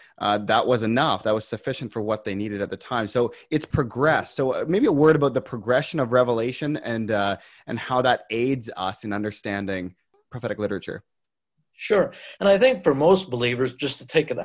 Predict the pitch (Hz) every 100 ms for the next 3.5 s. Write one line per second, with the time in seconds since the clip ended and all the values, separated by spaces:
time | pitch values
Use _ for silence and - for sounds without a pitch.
0 | - 139 143 113 110 127 117 101 - 143
1 | 151 - - 110 - - - - 147 139
2 | 139 - 202 - 185 185 170 160 147 151
3 | 151 - 185 220 107